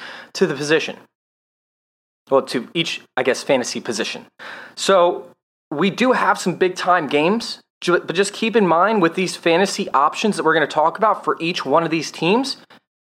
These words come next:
that it could be, it could be a little bit tougher to get production out of them six games a year minimum. Minimum. We're gonna kick it off with the Browns, all right?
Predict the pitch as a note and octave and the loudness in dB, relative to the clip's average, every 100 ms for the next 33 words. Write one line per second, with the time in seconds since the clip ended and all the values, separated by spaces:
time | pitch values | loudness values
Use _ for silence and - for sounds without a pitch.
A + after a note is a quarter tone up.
0 | _ - G3 F#3+ - - C4 D#4 F#3 G#2+ | _ -2 0 0 -2 0 2 2 0 -2
1 | E2 - _ _ _ _ _ F#3 F#3 - | -4 -18 _ _ _ _ _ 0 0 0
2 | C#4+ C#4+ G3+ G3+ G#3 - - - D#3 D#3+ | 0 2 2 0 0 -8 -8 0 0 2
3 | G#3+ C4+ A#3+ G#3+ - G#3 G#3 G3+ G3+ F3+ | 2 4 4 2 2 0 2 0 0 -2
4 | F#3 - F3+ F#3 F#3 F3 E3 D#3+ D#3 - | 0 0 2 2 2 2 2 2 -2 -4
5 | - - - - F#3+ - E3 E3 D3 C#3 | -18 -10 -2 0 0 0 0 0 0 0
6 | C#3+ C3 - B2 C3 B2 F2 - _ _ | 0 0 -6 -2 0 0 -2 -10 _ _
7 | _ _ - D3 G#2 - _ _ _ _ | _ _ -4 -2 -2 -8 _ _ _ _
8 | _ _ _ _ _ _ - _ _ - | _ _ _ _ _ _ -20 _ _ 0
9 | B3 A3+ A#3 A3+ G#3 G3 G3 B2+ C3+ C3+ | 2 2 0 4 4 2 0 2 4 4
10 | G2 D#2 - A#2+ D3+ - | 0 -4 0 2 2 0